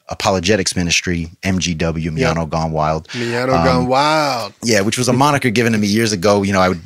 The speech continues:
Speaker 1: I told you I did open air preaching. Um, I didn't go into all the dressing like a prophet and carrying my cross through Fort Myers, Florida, but that was there.
Speaker 2: Right.
Speaker 1: So, uh, you know, I definitely earned the title of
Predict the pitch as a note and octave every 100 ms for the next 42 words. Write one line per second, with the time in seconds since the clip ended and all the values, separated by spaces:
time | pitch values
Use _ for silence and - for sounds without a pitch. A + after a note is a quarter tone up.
0 | - G2+ A2 A#2+ F2+ F2 G2 G2 G#2+ G#2
1 | F#2+ G#2+ G2+ - G2 G2+ - - - -
2 | F2 F2+ F2+ F2+ - G#2+ A2+ G2+ G#2 G#2
3 | G#2 G2 F#2+ F#2 E2+ G2+ - G2 F#2 E2
4 | G2+ F#2 - F2 E2+ F#2+ F2+ E2+ - F#2
5 | F2+ - F#2 G2 E2+ F2+ F2+ - F#2+ F2
6 | F2 E2 D#2 E2 F#2 F2 G#2 F2+ A2+ -
7 | D#3 B2+ A#2+ G#2+ F#2+ F2+ F#2 G2 F#2+ E2+
8 | A#2+ A2 G#2+ - A2 G#2+ G2+ F#2 - G#2+
9 | G2+ F2 F#2+ F2+ E2